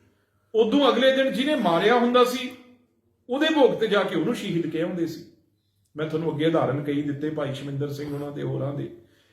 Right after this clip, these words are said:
ਅੱਜ ਗੱਲ ਇਹ ਸਪਸ਼ਟ ਹੁੰਦੀ ਆ। ਹੁਣ ਲੋਕੋ, ਇਹ ਇੰਨੇ ਬਹਿਰੂਪੀਏ ਆ, ਤੁਸੀਂ ਦੱਸੋ ਇਹਨਾਂ ਦਾ ਕਰੋਗੇ ਕੀ?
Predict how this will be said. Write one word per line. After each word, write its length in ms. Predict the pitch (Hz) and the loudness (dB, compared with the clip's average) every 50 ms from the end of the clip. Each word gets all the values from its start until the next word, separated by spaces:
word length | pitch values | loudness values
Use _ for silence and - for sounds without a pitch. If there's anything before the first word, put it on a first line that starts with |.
| _ _ _ _ | _ _ _ _
ਅੱਜ 260 | 185 196 233 208 247 | 0 0 2 2 2
ਗੱਲ 240 | 285 - 214 220 240 | 2 2 2 2 2
ਇਹ 80 | 277 269 | 0 0
ਸਪਸ਼ਟ 480 | - - - 208 208 214 208 - - | -2 -4 -2 0 0 0 0 -4 -6
ਹੁੰਦੀ 300 | 196 185 165 143 139 143 131 | -6 -4 -4 -2 -2 -2 -4
ਆ। 60 | - - - - _ _ _ _ _ _ _ _ _ - | -6 -8 -12 -18 _ _ _ _ _ _ _ _ _ -6
ਹੁਣ 120 | 240 302 | -4 -4
ਲੋਕੋ, 480 | 247 175 165 160 160 - 208 254 294 - | -2 0 0 0 0 -2 -2 -2 -2 -4
ਇਹ 480 | - - 240 262 294 - - - 180 | -4 -6 -6 -6 -8 -8 -10 -8 -6
ਇੰਨੇ 340 | 156 135 135 139 160 196 220 | -6 -4 -4 -4 -4 -4 -4
ਬਹਿਰੂਪੀਏ 760 | 196 139 123 117 120 113 113 127 135 - 247 233 220 214 170 147 | -4 -4 -4 -4 -4 -4 -2 -2 -2 -2 -2 0 2 0 0 0
ਆ, 140 | 120 - - - - - _ _ _ _ _ _ - | 0 -4 -8 -12 -18 -20 _ _ _ _ _ _ -10
ਤੁਸੀਂ 220 | 240 175 277 277 | -2 0 0 2
ਦੱਸੋ 240 | - 220 - - 254 | 2 2 2 0 0
ਇਹਨਾਂ 140 | 269 269 269 | -2 2 2
ਦਾ 80 | 277 | 2
ਕਰੋਗੇ 400 | 269 - 262 277 311 302 - 233 | 4 4 4 4 4 2 0 0
ਕੀ? 200 | 180 - - - | -2 -2 -6 -10